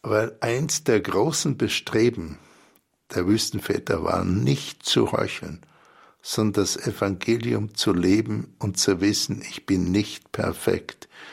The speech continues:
Wie mir mal ein Einsiedler sagte in Italien, „Ogni giorno di nuovo“, jeden Tag neu versuchen.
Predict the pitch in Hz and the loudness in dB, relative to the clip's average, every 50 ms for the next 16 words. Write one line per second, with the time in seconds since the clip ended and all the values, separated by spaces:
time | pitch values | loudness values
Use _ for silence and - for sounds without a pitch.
0 | - - - - - - - _ _ _ - 98 101 104 98 98 95 92 92 92 | -20 -20 -20 -20 -20 -20 -20 _ _ _ 2 4 4 6 4 4 2 2 2 2
1 | 95 90 90 - - 92 87 87 87 80 - - - _ - 113 110 110 113 110 | 2 2 2 0 0 0 0 0 -2 -4 -6 -10 -14 _ -2 0 0 0 0 0
2 | - - 110 101 - 87 90 87 - - 101 90 87 - - - 85 85 87 87 | 0 0 0 2 2 2 2 2 2 0 -2 -2 -2 -4 -4 -2 -2 0 0 0
3 | 82 80 - - 101 90 95 87 90 87 82 87 - - _ _ _ - - - | -2 -2 -2 -2 0 0 0 0 0 -2 -2 -4 -6 -12 _ _ _ -20 -20 -20
4 | - - - - - - - _ _ _ _ _ _ _ _ _ _ _ - - | -20 -20 -20 -20 -20 -20 -20 _ _ _ _ _ _ _ _ _ _ _ -20 -12
5 | _ - 131 139 143 143 139 139 139 127 123 123 139 - - _ _ _ _ _ | _ 2 2 2 2 2 0 0 0 -2 -2 -2 -6 -10 -14 _ _ _ _ _
6 | _ _ _ _ - - 90 90 92 82 87 87 85 85 85 82 - - _ _ | _ _ _ _ -4 0 2 4 4 4 2 0 -2 -2 -2 -4 -6 -10 _ _
7 | _ _ _ - - 90 80 80 80 80 82 80 76 - 85 78 - - - _ | _ _ _ -8 -4 -4 -2 -2 0 0 0 0 0 0 -2 -2 -2 -6 -16 _
8 | _ _ _ _ _ _ _ _ _ _ _ _ _ _ _ _ - - 151 147 | _ _ _ _ _ _ _ _ _ _ _ _ _ _ _ _ -2 2 2 4
9 | 143 139 131 131 139 139 139 135 - _ - - - 90 85 85 82 - - - | 4 2 0 0 -2 -2 -2 -4 -8 _ -8 -4 -2 0 0 0 -2 -4 -10 -14
10 | - - _ - 90 90 90 90 82 80 - - - - - 90 76 - - - | -16 -18 _ -2 0 2 2 2 2 0 -4 -6 -6 -4 -4 -4 -4 -6 -8 -14
11 | - | -18